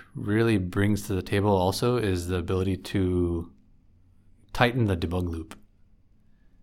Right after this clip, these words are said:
right? I think that there's the debug loop that we historically think of running my own software on my own P C, but there's this kind of a wider debug loop of getting it out there, deployed, and bringing that knowledge back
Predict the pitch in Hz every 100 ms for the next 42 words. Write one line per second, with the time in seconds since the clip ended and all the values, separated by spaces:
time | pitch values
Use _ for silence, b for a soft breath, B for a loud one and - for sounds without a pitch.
0 | _ - 87 85 - b b b - 95
1 | 139 123 - 110 - 120 117 113 107 127
2 | 127 160 143 147 147 143 123 113 101 -
3 | 120 123 120 95 104 98 87 92 - 107
4 | 104 104 104 98 98 101 98 104 104 87
5 | - 92 87 87 87 87 92 90 85 -
6 | - 85 90 98 156 B B B - 110
7 | 120 110 110 - - - - 143 127 101
8 | 87 90 101 104 113 117 113 123 123 98
9 | 87 B B - - 120 135 131 - 110
10 | 104 113 107 95 95 92 - 113 117 117
11 | 120 120 98 87 87 107 110 107 104 95
12 | 92 - - - - 110 95 98 101 92
13 | 104 98 101 -